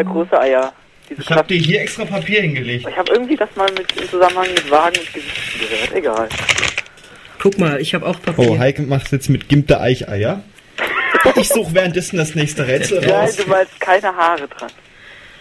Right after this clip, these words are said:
Speaker 3: Heike malt.
Speaker 1: Was?
Speaker 3: Das
Speaker 1: Was
Speaker 3: musst
Speaker 1: ist
Speaker 3: du
Speaker 1: hier mit Haaren?
Speaker 3: Er möchte gerne Haare an den Eicheiern haben.
Speaker 1: Hat, hat er keine gesagt oder hat er gesagt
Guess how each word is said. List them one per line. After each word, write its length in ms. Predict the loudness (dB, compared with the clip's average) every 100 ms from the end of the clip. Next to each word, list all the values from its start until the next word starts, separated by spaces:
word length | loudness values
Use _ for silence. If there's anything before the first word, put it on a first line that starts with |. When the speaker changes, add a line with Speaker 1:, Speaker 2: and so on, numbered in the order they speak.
| -14 -10 -6 -4 -4 0 4
Speaker 3:
Heike 260 | 6 6 4
malt. 520 | 2 0 0 -4 -6 -8 -4 0
Speaker 1:
Was? 480 | 4 4 2 -8 -12 -4 2 2 4 0 2 2 2 2
Speaker 3:
Das 120 | 0
Speaker 1:
Was 60 | 4
Speaker 3:
musst 140 | 4
Speaker 1:
ist 80 | 4
Speaker 3:
du 40 | 4
Speaker 1:
hier 120 | 4
mit 200 | 2 0
Haaren? 480 | 2 2 2 -2 -6 -6 -2 -2 2 0 0 -6 -6 -4 2
Speaker 3:
Er 80 | 4
möchte 300 | 4 0 0
gerne 260 | 2 2
Haare 300 | 4 2 2
an 100 | 0
den 120 | -2
Eicheiern 640 | 0 -2 0 0 0 0 2
haben. 180 | 2 2
Speaker 1:
Hat, 200 | 0 2
hat 100 | 2
er 80 | 4
keine 340 | 2 2 2
gesagt 340 | 0 0 0 2
oder 160 | 2
hat 100 | 2
er 80 | 2
gesagt 520 | 0 0 -2 -2 -8